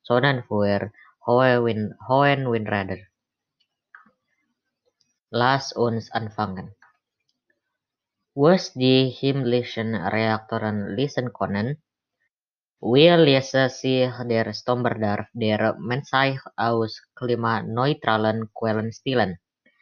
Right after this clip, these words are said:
Hier sind die Erfolgversprechen-, Versprechen Ansätze. Rund zwanzig Jahre hat es gedauert, bis die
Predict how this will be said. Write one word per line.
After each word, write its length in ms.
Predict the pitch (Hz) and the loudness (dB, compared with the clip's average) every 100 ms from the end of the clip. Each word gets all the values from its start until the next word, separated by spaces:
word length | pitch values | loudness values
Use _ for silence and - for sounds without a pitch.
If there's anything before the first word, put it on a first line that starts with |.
| _ _ _ | _ _ _
Hier 300 | - 165 180 | 2 4 4
sind 400 | 175 139 127 123 | 2 0 0 0
die 180 | 117 113 | 0 0
Erfolgversprechen-, 2000 | 104 117 - 127 123 - _ 117 113 - - _ - 127 - - 120 117 123 113 127 _ _ _ _ _ | 0 -2 0 0 0 -6 _ -6 -6 -8 -18 _ -4 -2 -4 -10 -8 -6 -6 -10 -14 _ _ _ _ _
Versprechen 1120 | - 127 - - 135 139 - - 135 151 151 _ _ _ - | -4 -4 -6 -4 -2 -2 -8 -6 -4 -4 -6 _ _ _ -8
Ansätze. 760 | 120 117 131 120 - 110 90 - _ _ _ _ _ _ _ _ _ _ | -6 -2 -2 -2 -4 -8 -8 -12 _ _ _ _ _ _ _ _ _ _
Rund 720 | - 135 160 180 185 180 - - | -4 2 4 4 2 0 -2 -8
zwanzig 720 | - 143 131 131 - 135 131 110 | -6 0 0 -2 -2 -2 -2 -2
Jahre 460 | 131 139 139 110 | 0 2 2 0
hat 460 | 113 110 107 101 - | 2 2 4 0 -4
es 360 | 85 110 107 - 95 | -4 -4 -4 -12 -8
gedauert, 640 | 117 117 143 113 113 120 - _ _ _ _ _ _ _ _ _ _ _ - | -6 0 0 0 0 -2 -6 _ _ _ _ _ _ _ _ _ _ _ -6
bis 400 | 131 170 170 - | 2 2 0 2
die 360 | 123 123 123 | 4 4 2